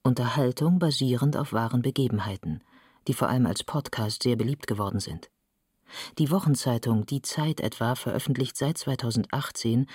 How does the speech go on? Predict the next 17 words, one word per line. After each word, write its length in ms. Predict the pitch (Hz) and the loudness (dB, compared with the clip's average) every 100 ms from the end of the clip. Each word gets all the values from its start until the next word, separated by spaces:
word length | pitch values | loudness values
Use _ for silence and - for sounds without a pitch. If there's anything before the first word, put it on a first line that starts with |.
| - - | -12 -2
den 160 | 123 117 | 0 0
Podcast 640 | - 139 - 120 120 - - | -2 -2 -2 0 -2 -6 -12
Zeit 440 | - 139 135 131 - | -6 -2 0 -2 -8
Verbrechen, 680 | - 120 - 131 131 90 92 - - - _ _ | -6 -4 0 0 0 0 -2 -6 -20 -20 _ _
außerdem 420 | 127 120 117 117 | 0 2 2 2
ein 140 | 110 110 | 4 2
Magazin 540 | 117 110 - 160 131 | 2 0 -2 0 2
unter 160 | 101 107 | 2 0
demselben 480 | 107 139 135 120 | 0 2 2 2
Titel 360 | - 113 - 110 - - - | 0 -4 -2 -2 -4 -14 -6
und 140 | - 131 | -2 0
betreibt 420 | 143 - 143 - | 0 0 0 0
dazu 300 | 170 - 185 | -2 2 2
einen 160 | 143 | 4
erfolgreichen 640 | 139 - - 151 131 127 131 | 2 0 -2 -2 -2 0 0
Instagram-Kanal. 960 | 127 120 - 98 92 101 113 95 - - _ _ _ _ _ _ _ | 0 0 -2 -2 -4 -4 -4 -6 -6 -14 _ _ _ _ _ _ _
True-Crime-Erzählungen 1300 | - - 190 190 117 107 107 120 - 139 156 175 185 | -4 0 0 0 0 2 0 -2 0 2 4 6 4